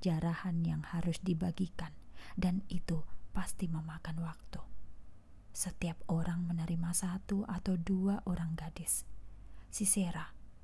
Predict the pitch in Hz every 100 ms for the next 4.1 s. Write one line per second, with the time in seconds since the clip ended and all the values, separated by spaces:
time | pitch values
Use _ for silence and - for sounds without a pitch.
0 | 220 233 226 196 165 165 165 170 - -
1 | 180 170 185 190 - 196 165 170 156 -
2 | 160 175 - 165 160 - - - - -
3 | - - - - 180 175 - 170 170 151